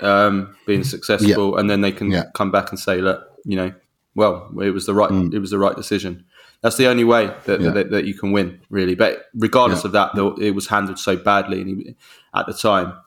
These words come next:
Speaker 1: um, that,
Speaker 2: It
Speaker 1: that,
Speaker 2: was.
Speaker 1: that, that
Speaker 2: We
Speaker 1: even
Speaker 2: all
Speaker 1: that
Speaker 2: said it
Speaker 1: won't
Speaker 2: at the
Speaker 1: repair,
Speaker 2: time,
Speaker 1: even that
Speaker 2: too.
Speaker 1: won't repair. You just, you just do not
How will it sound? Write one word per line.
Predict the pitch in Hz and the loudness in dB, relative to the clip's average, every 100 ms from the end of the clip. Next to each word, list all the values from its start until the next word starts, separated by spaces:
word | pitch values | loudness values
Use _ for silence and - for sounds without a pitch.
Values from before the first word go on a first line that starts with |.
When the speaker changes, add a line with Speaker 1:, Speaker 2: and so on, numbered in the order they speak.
| - | -8
Speaker 1:
um, | 95 90 90 87 | -4 -2 -2 -2
that, | 92 - 98 | -2 -2 0
Speaker 2:
It | 131 | 4
Speaker 1:
that, | |
Speaker 2:
was. | 113 143 98 107 104 | 4 4 2 0 -2
Speaker 1:
that, | 95 | -2
that | - _ - | -4 _ 2
Speaker 2:
We | 120 | 6
Speaker 1:
even | 110 | 6
Speaker 2:
all | 110 | 6
Speaker 1:
that | 117 | 4
Speaker 2:
said | 120 | 4
it | |
Speaker 1:
won't | 101 | 4
Speaker 2:
at | 90 | 0
the | 87 | -2
Speaker 1:
repair, | 92 | 0
Speaker 2:
time, | - | 2
Speaker 1:
even | 117 107 104 | 2 2 2
that | |
Speaker 2:
too. | 92 | 2
Speaker 1:
won't | 101 | 0
repair. | 95 98 | -2 -2
You | 92 | -2
just, | 98 87 - | -6 -10 -8
you | 101 104 | -6 -6
just | 101 101 - | -6 -8 -4
do | 107 | 0
not | 98 - | 0 -2